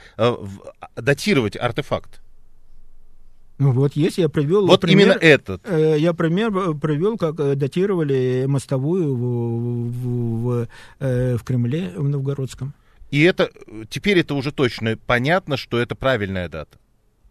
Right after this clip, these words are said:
Speaker 2: Какая правильная?
Speaker 1: Ну, вот ту, которую вы говорили.
Speaker 2: Да, правильно, это тысяча девятьсот двенадцатый год.
Speaker 1: Все. Спасибо. Э, Анатолий Тюрин, заведующий лабораторией геофизики Волга-Урал-Непигаза, сегодня был в программе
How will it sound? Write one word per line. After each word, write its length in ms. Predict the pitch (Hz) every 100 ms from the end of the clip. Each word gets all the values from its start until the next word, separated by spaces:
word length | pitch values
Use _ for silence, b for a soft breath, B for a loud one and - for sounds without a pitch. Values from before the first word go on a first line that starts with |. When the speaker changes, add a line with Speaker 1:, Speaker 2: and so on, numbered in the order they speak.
| -
Speaker 2:
Какая 260 | 120 123
правильная? 440 | 110 107 107 117 - -
Speaker 1:
Ну, 140 | 143
вот 180 | 139 -
ту, 140 | 180
которую 420 | 143 135 139 120
вы 160 | 107 123
говорили. 440 | 101 107 104 90 78
Speaker 2:
Да, 260 | 131 127
правильно, 440 | 151 160 214 269 185
это 840 | 151 147 143 135 135 131 131 131 127
тысяча 380 | 202 240 220 156
девятьсот 460 | 143 135 123 185
двенадцатый 520 | 180 131 131 185 - 113
год. 200 | 107 - B B B
Speaker 1:
Все. 180 | - - - - B B B
Спасибо. 480 | - 160 202 156 123 113
Э, 220 | 156 151
Анатолий 520 | 117 156 160 175 151
Тюрин, 320 | 147 180 147
заведующий 520 | 123 139 147 131 - 135
лабораторией 540 | 127 131 131 156 135
геофизики 640 | 117 139 120 156 123 123 127
Волга-Урал-Непигаза, 1300 | 123 131 120 127 131 123 135 135 139 113 156 147 135
сегодня 420 | - 123 120 120
был 180 | 117 117
в 60 |
программе 520 | - 127 127 131 123